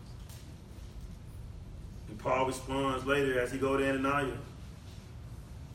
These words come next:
Paul responds, responds in obedience and submission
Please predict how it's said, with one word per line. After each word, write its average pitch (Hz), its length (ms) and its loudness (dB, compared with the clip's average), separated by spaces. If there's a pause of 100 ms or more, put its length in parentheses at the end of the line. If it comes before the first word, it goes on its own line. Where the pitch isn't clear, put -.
(1500)
Paul 139 280 4
responds, 139 560 2
responds 147 560 2
in 135 220 4
obedience 151 760 2 (640)
and 151 100 2
submission 160 640 4